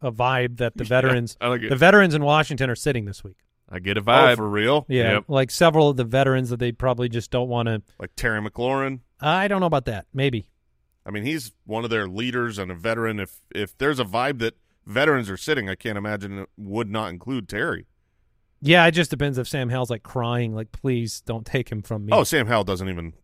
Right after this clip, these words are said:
Speaker 3: throw it to
Speaker 2: Yeah.
Speaker 3: Terry.
Speaker 1: Oh, that's true.
Speaker 2: Every time he runs into him, he's like, "Wait, who
Speaker 1: So,
Speaker 2: are,
Speaker 1: I mean,
Speaker 2: who are you?"
Speaker 1: look, Washington doesn't wanna win this game. They, if they, if they lose it, they secure the number two pick. So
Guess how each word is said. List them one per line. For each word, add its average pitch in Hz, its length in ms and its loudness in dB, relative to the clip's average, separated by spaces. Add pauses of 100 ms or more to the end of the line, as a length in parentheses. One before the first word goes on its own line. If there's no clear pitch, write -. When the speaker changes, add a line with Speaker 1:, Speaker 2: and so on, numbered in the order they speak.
Speaker 3:
throw 98 180 0
it - 140 -10
to 117 80 -4
Speaker 2:
Yeah. 113 180 4
Speaker 3:
Terry. 82 220 -8 (240)
Speaker 1:
Oh, 135 140 6
that's 123 180 0
true. 107 200 -16 (240)
Speaker 2:
Every 120 220 2
time 120 220 0
he 110 60 -2
runs 110 240 0
into 110 180 -2
him, 98 40 -6
he's 95 140 -8
like, 98 140 -8
"Wait, 226 180 -6 (1160)
who 151 80 -6
Speaker 1:
So, 208 120 8
Speaker 2:
are, 196 80 8
Speaker 1:
I 190 80 2
mean, 214 140 4
Speaker 2:
who 180 100 8
are 302 80 4
you?" 415 200 2
Speaker 1:
look, 202 200 0
Washington 175 440 4
doesn't 117 260 -4
wanna 110 180 -8
win 113 160 -6
this 110 140 -8
game. 135 260 -6
They, 135 80 -4
if 139 240 -8
they, 147 240 0
if 143 160 -2
they 147 100 4
lose 151 320 4
it, 233 180 4 (120)
they 139 180 0
secure 156 360 -4
the 151 60 -2
number 143 220 0
two 139 160 -4
pick. 113 260 -4 (320)
So 131 440 4